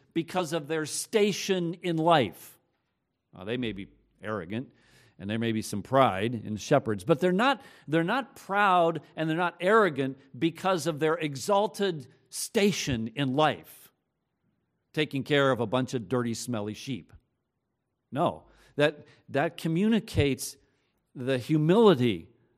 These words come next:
of the task. It's a humble task. But then overseer communicates a different thing. It communicates the authoritative nature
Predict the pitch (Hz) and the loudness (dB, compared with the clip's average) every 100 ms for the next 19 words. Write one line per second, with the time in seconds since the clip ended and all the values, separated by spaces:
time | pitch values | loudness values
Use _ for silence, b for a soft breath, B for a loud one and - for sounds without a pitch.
0 | _ - 127 113 113 - 113 82 - 135 | _ -2 -2 0 -4 -4 -4 -6 -10 -6
1 | 143 131 123 196 247 190 123 - - 113 | -4 -4 0 2 4 4 2 0 -8 -8
2 | 82 85 - - _ _ _ _ _ _ | -8 -16 -20 -20 _ _ _ _ _ _
3 | _ _ - 165 208 202 175 156 b b | _ _ -2 0 2 2 2 -2 b b
4 | b 160 240 294 190 - - 104 85 104 | b 6 6 6 0 0 -4 -4 -2 -2
5 | 190 - b b b b b - 156 170 | -2 -4 b b b b b -4 2 4
6 | 190 180 - 170 156 - - 147 120 254 | 2 0 0 0 0 -4 -8 -8 -2 -2
7 | 254 214 - 113 87 - _ _ _ _ | -2 -4 -4 -10 -12 -16 _ _ _ _
8 | _ 156 160 202 196 208 196 - 175 160 | _ -8 -6 -4 -2 -2 -4 -4 -6 -4
9 | - 160 147 - - 226 226 190 - 139 | -4 -2 -4 -6 -2 2 2 2 -2 -2
10 | 123 113 104 104 117 113 - 110 95 | 0 0 -2 -2 0 -2 -2 -4 -4